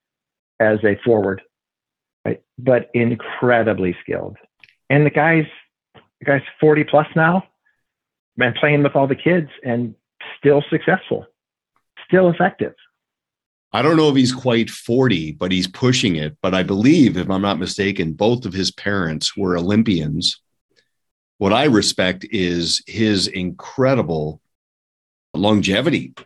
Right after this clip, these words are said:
Speaker 2: and relevance from
Speaker 1: Yeah.
Speaker 2: beginning to today. He's on the verge of, of passing somebody on the all-time scoring list.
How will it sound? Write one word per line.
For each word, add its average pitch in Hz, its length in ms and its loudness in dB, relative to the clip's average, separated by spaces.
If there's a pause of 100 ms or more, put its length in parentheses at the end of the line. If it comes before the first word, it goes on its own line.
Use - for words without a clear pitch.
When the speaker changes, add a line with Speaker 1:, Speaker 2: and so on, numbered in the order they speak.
(120)
Speaker 2:
and 101 220 -4
relevance 107 580 0
from 104 480 -4
Speaker 1:
Yeah. 143 320 0
Speaker 2:
beginning 123 640 2 (140)
to 120 120 -4
today. 123 360 0
He's 143 240 2
on 147 120 4
the 127 60 6
verge 123 380 2
of, 98 100 -2 (420)
of 95 300 -4
passing 127 480 0
somebody 98 380 -2
on 92 140 -2
the 95 100 -2
all-time 95 640 -2 (200)
scoring 117 480 2
list. 80 380 -6